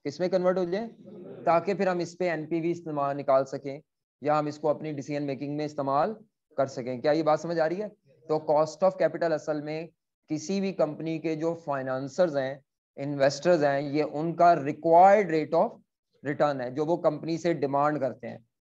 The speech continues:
और company क्योंकि पैसा लेने पे मजबूर है, तो company उनका demanded return उनको पे करती है।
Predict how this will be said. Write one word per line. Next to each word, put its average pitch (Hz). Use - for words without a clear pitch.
और 151
company 156
क्योंकि 165
पैसा 151
लेने 143
पे 147
मजबूर 139
है, 170
तो 143
company 147
उनका 156
demanded 139
return 143
उनको 139
पे 147
करती 117
है। 107